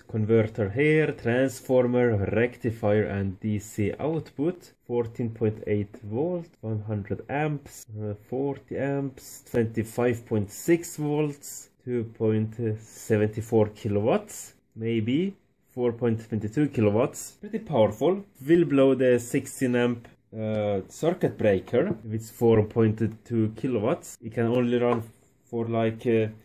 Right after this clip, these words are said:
three point six kilowatts from a sixteen amp circuit.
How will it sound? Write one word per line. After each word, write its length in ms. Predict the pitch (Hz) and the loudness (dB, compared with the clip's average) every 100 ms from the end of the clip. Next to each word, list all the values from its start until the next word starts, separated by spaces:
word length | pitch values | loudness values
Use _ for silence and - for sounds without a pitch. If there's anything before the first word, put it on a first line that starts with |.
| _ | _
three 200 | - 123 | -6 -2
point 280 | 117 123 113 | -2 0 -2
six 320 | 113 214 214 | 0 -4 -4
kilowatts 680 | - 113 98 113 175 - - _ | -6 -2 0 0 0 -6 -20 _
from 200 | - 113 | -8 -4
a 80 | 110 | -4
sixteen 500 | 110 120 - - 107 | -4 -6 -6 -4 0
amp 300 | 107 101 107 | 0 -4 -8
circuit. 600 | - 139 135 170 - - | -4 -2 -2 -2 -4 -6